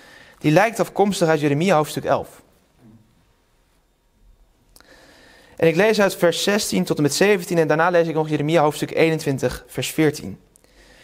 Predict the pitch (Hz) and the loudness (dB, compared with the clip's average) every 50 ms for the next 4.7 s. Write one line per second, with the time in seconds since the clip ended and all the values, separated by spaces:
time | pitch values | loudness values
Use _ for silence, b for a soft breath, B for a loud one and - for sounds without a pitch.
0 | b b b - 170 180 180 - - 208 208 214 214 214 - - - - B B | b b b 2 2 2 0 -2 0 0 2 2 2 -2 -4 -8 -10 -12 B B
1 | B B B B B B B B B _ _ - - - - - - - _ _ | B B B B B B B B B _ _ -20 -20 -20 -20 -20 -20 -20 _ _
2 | - _ - - - - 147 143 139 - - 151 151 156 - - 151 - - 165 | -20 _ -20 -12 -4 -2 -2 -2 0 0 0 2 2 2 0 -2 0 4 4 4
3 | 180 170 165 151 147 139 - 139 175 180 175 - - 185 170 165 - - - 147 | 4 2 0 0 2 2 4 4 2 2 0 -2 0 2 2 0 0 -2 -2 -2
4 | 147 143 143 147 135 135 131 127 123 123 - - - | -2 -2 -4 -8 -4 -2 -2 -2 -2 -4 -8 -16 -20